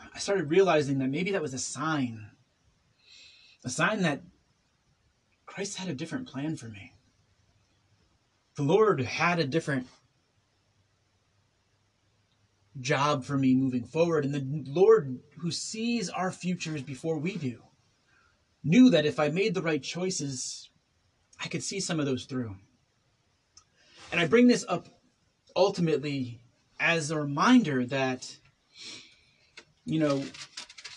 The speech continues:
signs come in all shapes and forms. Sometimes it's something as simple as a whisper that says, "Don't leave yet." Okay.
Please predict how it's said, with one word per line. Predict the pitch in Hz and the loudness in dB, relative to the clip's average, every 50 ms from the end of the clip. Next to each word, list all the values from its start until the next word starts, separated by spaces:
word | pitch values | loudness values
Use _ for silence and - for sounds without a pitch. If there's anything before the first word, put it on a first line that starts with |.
| - _ _ | -20 _ _
signs | - - - 220 220 233 247 226 - | -10 -6 -2 0 2 4 4 2 2
come | - - 226 220 190 | -2 -4 -4 -2 -2
in | 175 | -4
all | 175 - 185 185 190 180 | -2 2 4 4 4 4
shapes | - - - 175 160 151 - - - - - - _ _ _ _ - - - - - - - _ _ _ _ _ _ - | 0 -4 -4 -4 -4 -6 -6 -8 -10 -10 -12 -14 _ _ _ _ -20 -20 -20 -20 -20 -20 -20 _ _ _ _ _ _ -8
and | 165 160 156 127 | -6 -6 -6 -6
forms. | - - 156 139 131 131 131 131 123 - - - - - _ _ _ _ _ _ _ _ _ _ - - | -8 -8 -6 -6 -4 -4 -6 -8 -8 -8 -8 -8 -10 -10 _ _ _ _ _ _ _ _ _ _ -20 -14
Sometimes | - - 226 240 233 190 202 226 233 226 202 | -2 2 4 4 4 2 2 2 2 2 0
it's | 226 - - | -4 -6 -2
something | - 240 202 - 220 208 190 | -4 -4 -4 -2 -6 -2 -2
as | 180 - | -2 -2
simple | - 220 220 202 180 202 190 175 | -2 -4 -4 -4 -2 0 2 2
as | 165 151 160 | 2 2 -2
a | 156 | -2
whisper | 143 180 196 - - 214 202 | 2 2 0 0 0 -2 0
that | 180 170 160 | 0 2 0
says, | - - 156 151 139 | 0 -4 -4 -4 -2
"Don't | 127 170 190 214 202 190 | 0 0 -2 0 -2 -6
leave | 196 190 185 135 | -6 -6 -6 -8
yet." | 127 131 - - - _ - - _ _ _ _ _ _ _ _ _ _ _ _ _ _ - - - - - - _ _ _ _ _ _ _ _ _ _ _ _ _ _ _ _ _ _ _ _ _ _ _ _ _ _ _ _ _ _ _ _ _ _ _ _ _ _ _ _ _ _ _ _ _ _ _ _ | -10 -14 -16 -18 -20 _ -20 -20 _ _ _ _ _ _ _ _ _ _ _ _ _ _ -14 -12 -12 -12 -14 -18 _ _ _ _ _ _ _ _ _ _ _ _ _ _ _ _ _ _ _ _ _ _ _ _ _ _ _ _ _ _ _ _ _ _ _ _ _ _ _ _ _ _ _ _ _ _ _ _
Okay. | - 160 147 175 180 | -2 -2 -2 -2 -2